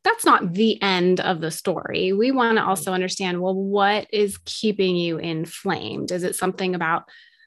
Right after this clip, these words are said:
Speaker 1: the way you're eating? Are you not getting enough sleep? And is that something that we can support or manipulate somehow? Um, is it stress levels? I mean, stress in and of itself can contribute to inflammation.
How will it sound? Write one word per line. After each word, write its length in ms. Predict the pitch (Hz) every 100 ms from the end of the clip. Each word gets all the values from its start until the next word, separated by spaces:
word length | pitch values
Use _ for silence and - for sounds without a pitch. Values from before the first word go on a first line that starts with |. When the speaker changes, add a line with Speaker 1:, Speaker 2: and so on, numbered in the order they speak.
| -
Speaker 1:
the 80 | 190
way 220 | 185 180
you're 240 | 170 175 -
eating? 640 | 190 175 151 151 156 - -
Are 180 | 170
you 240 | 170 170 165 _ _ _ -
not 320 | 165 175 175
getting 300 | - 185 180
enough 280 | 175 175 -
sleep? 600 | - - 180 170 170 170
And 140 | 175
is 120 | 170 170
that 200 | 160 -
something 320 | 180 185 175
that 120 | 165
we 160 | 175 165
can 640 | - - 185 175 170 170 - _ _ -
support 520 | - 196 180 170 165
or 80 | 175
manipulate 680 | 175 175 160 175 165 156 -
somehow? 760 | 175 170 - 160 156 151 151 - - - _ -
Um, 440 | 165 - - - -
is 100 | 180
it 140 | -
stress 680 | - - - 170 175 - -
levels? 420 | 151 147 - -
I 60 | 180
mean, 180 | 160 165
stress 460 | - 185 196 -
in 160 | - 196
and 140 | 196 185
of 140 | 175
itself 800 | 175 - - - 151 - - - - _
can 540 | - - 170 156 151 160
contribute 560 | 180 170 180 160 156
to 180 | - 165
inflammation. 920 | 156 156 160 147 147 - - 156 156